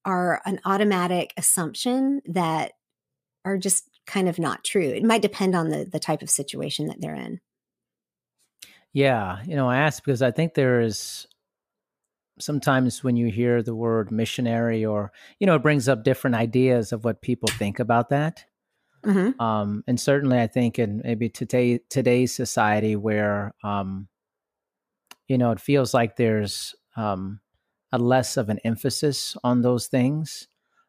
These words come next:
Speaker 2: um, and, and then more of a, a lack of understanding about
Speaker 1: Mm-hmm.
Speaker 2: that. So I wanted to kinda go and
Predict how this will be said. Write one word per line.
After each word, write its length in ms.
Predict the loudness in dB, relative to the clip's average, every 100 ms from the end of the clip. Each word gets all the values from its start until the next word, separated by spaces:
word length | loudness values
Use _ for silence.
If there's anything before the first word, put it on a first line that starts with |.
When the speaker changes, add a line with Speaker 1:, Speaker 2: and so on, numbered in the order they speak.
| _
Speaker 2:
um, 480 | 0 2 0 -2 -8 _ _ _ _ -4
and, 340 | -2 0 0
and 140 | 0 2
then 280 | 2 2 2
more 240 | 4 4
of 80 | 4
a, 160 | 2 2
a 100 | 0
lack 300 | 2 2 0
of 100 | 0
understanding 880 | 0 -2 -6 -2 0 0 -4 -10 -16 _ _ _ _ _ -2
about 340 | 2 4 2
Speaker 1:
Mm-hmm. 100 | 0
Speaker 2:
that. 180 | -2 -2
So 140 | -2
I 20 |
wanted 340 | 2 2 2 2
to 40 |
kinda 380 | 2 0 0 -4 _ 0
go 180 | 2
and 240 | 2 0